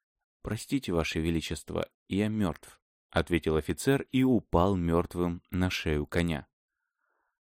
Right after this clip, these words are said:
Мне вспоминается этот рассказ, когда я думаю о последних днях и о смерти Ангела Ивановича Богдановича. До тех пор, пока была возможность держаться на ногах,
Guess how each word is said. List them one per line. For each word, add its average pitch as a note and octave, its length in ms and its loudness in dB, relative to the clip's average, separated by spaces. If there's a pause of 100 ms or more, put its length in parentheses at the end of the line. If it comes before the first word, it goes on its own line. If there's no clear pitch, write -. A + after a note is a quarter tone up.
Мне G#2 220 2
вспоминается B2+ 680 2
этот G#2 220 0
рассказ, B2 520 -2
когда B2 400 0
я A2+ 40 0
думаю G#2+ 560 0
о F#2+ 100 -4
последних E2 640 -2
днях E2+ 400 0 (440)
и A#2+ 100 4
о C#3 80 6
смерти A2+ 680 2 (160)
Ангела G2 540 2
Ивановича D#2 760 0 (200)
Богдановича. E2+ 840 2 (600)
До F2+ 160 2
тех C#3 280 0
пор, D#3+ 200 4
пока A2 300 2
была G#2 240 8
возможность F#2 680 0
держаться E2+ 560 0
на D#2 140 -2
ногах, D#2 460 0